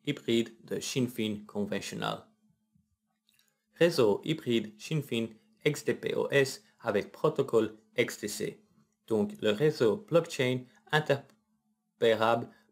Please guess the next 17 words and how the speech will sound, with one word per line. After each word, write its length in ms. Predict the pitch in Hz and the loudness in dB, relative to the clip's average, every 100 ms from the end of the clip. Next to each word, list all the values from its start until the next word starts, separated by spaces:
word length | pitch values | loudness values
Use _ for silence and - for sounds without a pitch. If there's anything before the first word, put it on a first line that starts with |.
| - | -2
pour 180 | 147 | 2
le 80 | 113 | 4
commerce 540 | - 139 127 123 - - | 2 2 2 2 0 -6
et 80 | 110 | -4
la 140 | 101 | -4
finance 560 | - 151 135 107 104 - | -2 0 0 -2 -4 -2
mondiaux 480 | 180 175 - 131 131 - _ _ | 2 2 2 2 0 -4 _ _
qui 140 | 113 | -8
permet 360 | 104 147 139 135 | -2 0 2 2
la 160 | 104 | 0
numérisation, 880 | 104 151 147 143 143 139 - 117 113 - _ - | -2 -2 -2 -2 -2 -4 -6 -6 -6 -10 _ -6
la 160 | 95 | -4
tokenisation 880 | - 160 151 156 131 123 - 113 104 - _ | -2 -2 0 -2 -2 -4 -2 -4 -4 -10 _
et 100 | 113 | 0
le 160 | 101 95 | 2 2
règlement 580 | - 135 131 113 104 - | 0 0 0 -2 -6 -2
instantané 680 | 151 147 - 127 - 110 | -2 0 -2 -4 -2 -4